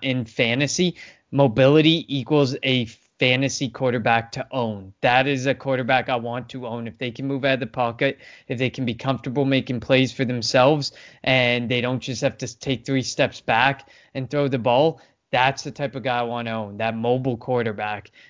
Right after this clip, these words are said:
And, uh, usually, I usually have my, maybe I might end up as my second and my third quarterbacks. One of them might be one of those pocket, pocket loving guys, but not normally my first. I try and get that mobile guy, uh, Dak Prescott, Carson Wentz, Josh Allen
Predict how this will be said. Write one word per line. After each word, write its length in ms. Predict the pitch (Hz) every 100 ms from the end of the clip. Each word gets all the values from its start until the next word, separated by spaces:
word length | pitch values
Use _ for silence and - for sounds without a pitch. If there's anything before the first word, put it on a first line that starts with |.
| _
And, 500 | 117 117 117 117 113
uh, 300 | 117 113 110
usually, 580 | 117 113 131 147 135 147 127
I 100 | 131
usually 460 | 123 143 127 139
have 100 | 135
my, 300 | 135 120 123 -
maybe 460 | 139 160 165 170
I 80 | 139
might 240 | 160 147
end 160 | 151 143
up 180 | 143 143
as 300 | 139 123 127
my 220 | 131 123
second 380 | - 135 123 139
and 60 |
my 140 | 127 117
third 260 | 135 127
quarterbacks. 640 | 117 131 127 131 139 135 - - _ _ _
One 280 | 135 139 139
of 60 | 131
them 200 | 131 139
might 240 | 135 127
be 120 | 135
one 140 | 131 135
of 40 |
those 160 | 127 117
pocket, 640 | - 135 131 151 147 -
pocket 400 | - 131 131 147
loving 380 | 147 135 143 143
guys, 380 | 143 156 151 127
but 300 | 123 113 127
not 520 | 127 127 139 160 160
normally 400 | 151 151 147 143
my 180 | 139 120
first. 440 | - 127 110 -
I 100 | 104
try 220 | - 127
and 80 | 127
get 120 | 127
that 140 | 131 117
mobile 320 | 117 123 120
guy, 300 | 123 120 120 - - - -
uh, 100 | 113
Dak 360 | 95 120 127 -
Prescott, 640 | 127 113 - 131 123 120
Carson 420 | 127 127 - 123
Wentz, 340 | 120 120 120 -
Josh 460 | 135 113 127 -
Allen 420 | 123 117 120 117